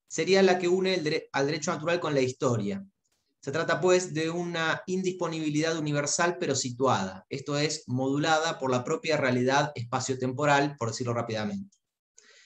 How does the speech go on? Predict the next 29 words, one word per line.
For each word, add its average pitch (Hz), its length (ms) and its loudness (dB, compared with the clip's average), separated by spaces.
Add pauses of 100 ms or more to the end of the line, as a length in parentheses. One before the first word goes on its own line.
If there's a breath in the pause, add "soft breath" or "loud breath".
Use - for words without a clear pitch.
Este 151 220 0
rasgo 160 260 4
aristotélico 170 600 2
promovido 123 540 0
por 113 140 -4
Ravivaldi 127 360 0
Cabanillo, 160 640 0 (160)
Cabanillas 160 640 -2
resulta 156 560 0
ciertamente 147 600 0
atractivo 147 520 0
en 135 80 0
esta 110 260 -4
época. - 360 -8 (1400 soft breath)
Y 160 100 -2
un 180 80 4
positivismo. 143 720 2 (800)
Ravivaldi 170 480 4
Cabanillas 202 420 4
traza 190 320 0
una 165 140 -2
interesante 180 720 2
línea 180 300 0
de 160 80 -2
sentido 175 500 4
que 131 100 0
conecta 147 480 0
a 135 100 0
Calicles, 156 600 -2